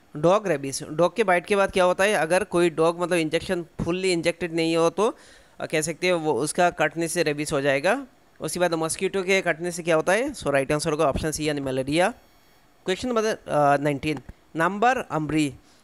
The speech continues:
घोस्ट क्या होगा देखो। So देखो, एनयू, पहले क्या हुआ? यूएन। So वैसे ही देख लो, जीएचजी। So एचजी किस में? सी और डी में।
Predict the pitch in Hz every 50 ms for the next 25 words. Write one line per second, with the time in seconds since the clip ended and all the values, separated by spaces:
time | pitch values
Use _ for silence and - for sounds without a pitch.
0 | _ - 147 151 175 190 190 - - - 190 175 165 165 147 156 160 143 143 143
1 | - 214 247 302 - - _ _ _ _ - - 180 165 185 165 175 151 - -
2 | - 180 202 220 233 214 202 190 170 - - 165 165 180 175 196 196 202 202 220
3 | 214 - - 175 165 156 151 131 131 131 123 - _ _ _ - - 170 160 180
4 | 175 - 214 196 202 185 202 208 196 180 156 135 160 175 175 - - - - 185
5 | 202 214 196 - - - - - 156 147 151 147 139 - - _ _ _ _ -
6 | - 180 180 185 185 180 220 220 208 196 - 208 208 220 233 262 277 247 - -
7 | _ _ - - - 180 180 180 180 175 151 139 147 147 143 139 131 120